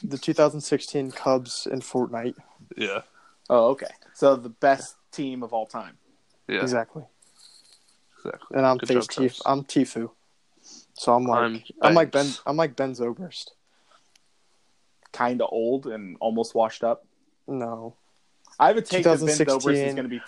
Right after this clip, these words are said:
Speaker 3: terrible.
Speaker 1: Series Game Seven Ben Zobrist.
Speaker 3: Oh, okay, that's better. I have a take that Ben Zobrist is gonna be terrible in twenty nineteen. And the Cubs
Speaker 2: That's a
Speaker 3: need to
Speaker 2: bad
Speaker 3: trade,
Speaker 1: take.
Speaker 3: and the Cubs need to trade him for whatever they can get this offseason.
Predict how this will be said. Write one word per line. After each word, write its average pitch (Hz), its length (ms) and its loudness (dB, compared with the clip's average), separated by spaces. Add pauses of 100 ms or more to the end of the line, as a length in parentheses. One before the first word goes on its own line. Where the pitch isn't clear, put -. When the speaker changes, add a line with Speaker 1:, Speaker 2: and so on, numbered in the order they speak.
(140)
Speaker 3:
terrible. 139 300 6
Speaker 1:
Series 135 600 2
Game 131 240 0
Seven 123 380 -2
Ben 113 200 -8
Zobrist. 113 580 -10
Speaker 3:
Oh, 113 180 -4
okay, 107 180 -12
that's 110 200 -12
better. - 260 -16 (560)
I 135 80 6
have 170 80 4
a 196 40 2
take 165 260 -4
that 123 100 -8
Ben 131 160 -6
Zobrist 120 340 -6
is 113 80 -16
gonna 113 120 -10
be 104 80 -14
terrible 107 380 -6
in 107 80 -14
twenty 104 240 -12
nineteen. 104 440 -18 (480)
And 123 120 0
the 117 60 2
Cubs 117 260 2
Speaker 2:
That's 120 40 2
a - 20 2
Speaker 3:
need 117 60 2
to 117 40 2 (100)
Speaker 2:
bad 127 140 4
Speaker 3:
trade, 123 200 6
Speaker 1:
take. - 100 -20
Speaker 3:
and 139 140 2
the 139 60 4
Cubs 147 220 2
need 151 140 -2
to 123 80 -10
trade 127 380 -4
him 123 180 -8
for 120 200 -8
whatever 110 340 -6
they 104 100 -8
can 104 120 -14
get 107 200 -10
this 107 160 -12
offseason. 117 640 -6